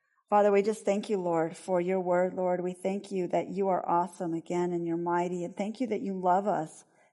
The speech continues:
Thank you that there is power in your blood, Lord. I just, Lord, I just, um, am so in awe of what you can do with a woman that covers her family,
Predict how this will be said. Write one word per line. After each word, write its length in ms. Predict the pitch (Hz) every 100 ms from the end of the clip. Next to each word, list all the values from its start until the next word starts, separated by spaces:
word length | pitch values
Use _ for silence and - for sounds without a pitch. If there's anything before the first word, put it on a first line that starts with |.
| -
Thank 240 | 208 233
you 80 | 233
that 180 | 196 196
there 160 | 185
is 320 | 175 196 202 196
power 440 | - 190 190 190
in 220 | 170 185 180
your 140 | 175
blood, 440 | - 170 175 170
Lord. 280 | 185 170 170 170
I 120 | 196
just, 280 | 202 196 - _ _ _ _ _ _
Lord, 160 | 214 202
I 100 | 190
just, 360 | 202 208 - -
um, 500 | 196 180 165 165 165 - _ _ _ _ _ _ _ _ _ _ _ _ _ _ _ _
am 140 | 196
so 420 | 196 - 208 202 208
in 220 | 214 202
awe 380 | - 175 185 175
of 100 | 175
what 200 | 180 175
you 120 | 202
can 260 | 208 202
do 460 | 180 185 175 170 160
with 280 | - 175 185
a 80 | 196
woman 600 | 175 180 185 175 170 165
that 320 | 175 170 -
covers 440 | - - 190 196 196
her 120 | 196
family, 640 | 185 185 170 170 160 160